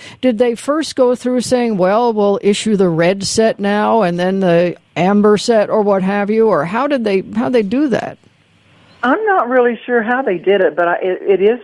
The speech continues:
Speaker 2: funny. They must have done something like that because, uh, in certain parts of the country, you find, um, different patterns more, uh, more prolifically than you do in other parts. So, um,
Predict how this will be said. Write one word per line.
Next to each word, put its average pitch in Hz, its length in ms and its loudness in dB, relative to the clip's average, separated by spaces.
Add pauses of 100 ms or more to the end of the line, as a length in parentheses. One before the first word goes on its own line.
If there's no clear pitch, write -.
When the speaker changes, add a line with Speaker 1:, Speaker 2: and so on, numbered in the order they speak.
Speaker 2:
funny. 202 240 0
They 165 140 -6
must 185 260 -4
have 160 120 -10
done 160 300 -4
something 180 280 -4
like 139 220 -6
that 151 200 0
because, 156 380 -2 (840)
uh, 165 260 2
in 165 240 -10
certain 196 280 -2
parts 170 320 -4
of 139 60 -16
the 147 80 -4
country, 175 440 -6
you 147 220 -8
find, 156 600 -4
um, 123 800 -4 (500)
different 170 300 -4
patterns 123 480 -4 (580)
more, 165 320 -2 (220)
uh, 131 120 -4
more 165 680 0
prolifically 143 760 -2
than 131 200 -4
you 131 100 -6
do 135 220 0
in 127 100 0
other 135 180 0
parts. 101 320 -4 (560)
So, 156 600 0
um, 143 640 -4